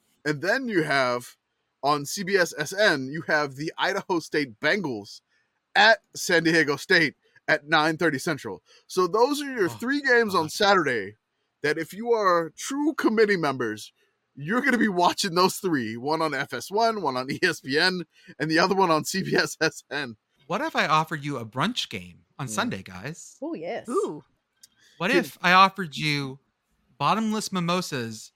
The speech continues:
Speaker 1: And, uh,
Speaker 2: and Northwestern at Rutgers?
Speaker 1: mm, it sounds like I may need some, some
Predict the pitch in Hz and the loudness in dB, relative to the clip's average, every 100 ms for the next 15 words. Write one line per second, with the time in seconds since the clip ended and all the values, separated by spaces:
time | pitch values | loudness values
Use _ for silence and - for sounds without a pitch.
0 | _ 123 120 113 110 135 147 - 165 - | _ -6 -2 0 0 -2 -4 -2 -2 -2
1 | 208 208 196 196 139 127 - 90 _ - | -2 0 0 -2 -4 -8 -10 -20 _ -12
2 | 147 185 135 98 87 127 131 139 139 131 | -10 -8 -10 -10 -10 -10 -6 -4 -2 -4
3 | 123 113 117 113 120 113 - 98 98 98 | -4 -4 -4 -6 -8 -10 -10 -10 -12 -14
4 | _ - 98 92 | _ -14 -14 -14